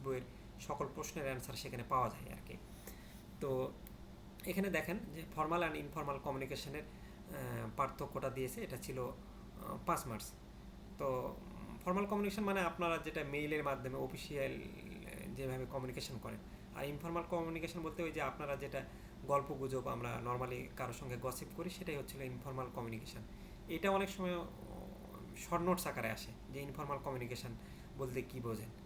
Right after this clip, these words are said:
এটা বিগত ইয়াতে আসছিল। এই যে শর্ট নোটস আসছিল, এই যে গ্রেপভাইন কমিউনিকেশন আসছিল,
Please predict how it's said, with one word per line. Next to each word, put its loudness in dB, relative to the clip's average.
এটা 2
বিগত 0
ইয়াতে 4
আসছিল। 0
এই 4
যে 0
শর্ট 0
নোটস 0
আসছিল, 0
এই -6
যে 0
গ্রেপভাইন 2
কমিউনিকেশন 0
আসছিল, -4